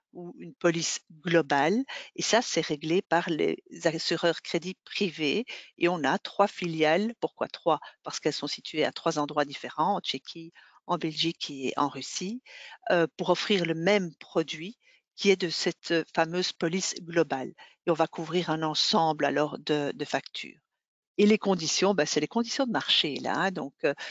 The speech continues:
c'est très compétitif. Et donc là, on, on peut négocier, il faut faire son marché, il faut essayer d'avoir les meilleurs prix. N'hésitez pas. Et donc, vous avez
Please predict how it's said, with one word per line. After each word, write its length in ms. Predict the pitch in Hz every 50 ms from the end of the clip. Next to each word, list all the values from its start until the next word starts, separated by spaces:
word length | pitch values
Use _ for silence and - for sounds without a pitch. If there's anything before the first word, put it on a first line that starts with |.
| - - - _ _
c'est 300 | - - - 180 160 151
très 200 | - - - 196
compétitif. 760 | - 190 175 - 160 - - 135 - - 170 190 214 - -
Et 40 | 160
donc 240 | - 156 160 151 - -
là, 320 | 160 160 170 175 151 135 135
on, 180 | 135 135 143 - -
on 80 | 185 180
peut 160 | - 220 208
négocier, 600 | 190 190 180 175 175 - - - - 175 185 202
il 40 | 196
faut 140 | - - 185
faire 200 | - - 180 -
son 140 | - 180 170
marché, 460 | 156 - - - - - 170 175 180
il 40 | 175
faut 140 | - - 160
essayer 180 | 156 - 160
d'avoir 300 | 151 151 143 147 156 156
les 80 | 156 147
meilleurs 320 | 147 135 123 113 117 -
prix. 340 | - - - 147 156 156 160 _ - - _ _ _ _ -
N'hésitez 420 | 160 160 147 - 143 - - 120
pas. 200 | - - - - _ _ _ _ _ -
Et 60 | -
donc, 220 | - - 139 139 - _ -
vous 160 | - 165 160 156
avez 340 | 147 139 147 151 147 143